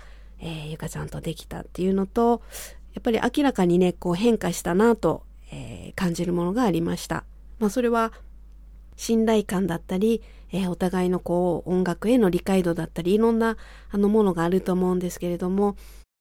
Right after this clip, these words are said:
えー、ゆかちゃんとのデュオは今年からなので、今年急速にね、回数があって、で、温めて、で、短期間で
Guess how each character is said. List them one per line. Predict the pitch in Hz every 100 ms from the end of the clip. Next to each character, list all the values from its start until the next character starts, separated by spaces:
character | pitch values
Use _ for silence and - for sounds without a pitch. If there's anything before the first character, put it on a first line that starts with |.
| -
え |
ー、 | 185 180 180 175 175 175 -
ゆ | 226
か | 233 208
ち | 180
ゃ |
ん | 170
と | 170
の | 170
デ | 180
ュ | 175
オ |
は | 165
今 | - 196
年 | 208 - 220
か | - 240 226
ら | 220
な | 170
の | 156
で、 | 160 151 156 -
今 | - 190
年 | 196 -
急 | - 233
速 | 214 202 208
に | 202
ね、 | 202 202 - - - -
回 | 185 165
数 | - 160
が | 156 156
あ | 156
っ | - - -
て、 | 156 131 - -
で、 | 175
温 | 165 - 165 160
め | 160
て、 | 160 - 139 -
で、 | 147 135
短 | 190 185
期 | -
間 | - 165 170
で | 233 254